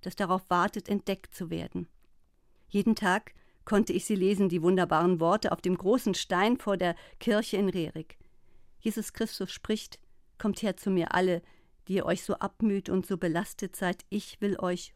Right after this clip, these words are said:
Ruhe schenken.“ Jetzt hat mich das Geschenk erreicht und ich kann die geschenkten Worte auch in Rostock I Punkt R Punkt in Ruhe nachlesen. Sie stehen in der Bibel.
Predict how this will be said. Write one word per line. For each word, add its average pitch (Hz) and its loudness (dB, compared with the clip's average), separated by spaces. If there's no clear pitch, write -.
Ruhe 202 -2
schenken.“ - -12
Jetzt 233 0
hat 269 0
mich 254 4
das - -4
Geschenk 214 -2
erreicht 170 -4
und - -2
ich - -6
kann 226 6
die 202 0
geschenkten 262 6
Worte 196 6
auch 220 2
in 220 4
Rostock 190 0
I 233 0
Punkt 180 -2
R 175 -2
Punkt - -4
in 196 2
Ruhe 185 0
nachlesen. 170 -2
Sie - -6
stehen 190 0
in 185 0
der 180 -4
Bibel. 170 -6